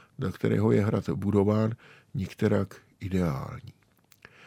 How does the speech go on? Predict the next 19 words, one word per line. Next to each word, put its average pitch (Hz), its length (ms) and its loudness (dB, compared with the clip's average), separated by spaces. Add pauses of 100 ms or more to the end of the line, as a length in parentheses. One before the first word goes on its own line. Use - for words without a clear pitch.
(300)
A 98 280 4
velice 139 300 4
záhy 156 280 6
se - 140 0
ukázalo, 107 1000 4
že 127 140 2
ty 131 120 0
těžké 127 580 4
obvodové 123 640 4
zdi 107 420 2 (600)
jsou 127 480 6
asi 120 280 0
z 117 60 0
větší 120 280 0
části - 380 0
nad 117 180 4
možnosti 110 640 2
toho 127 240 6
podloží, 104 680 2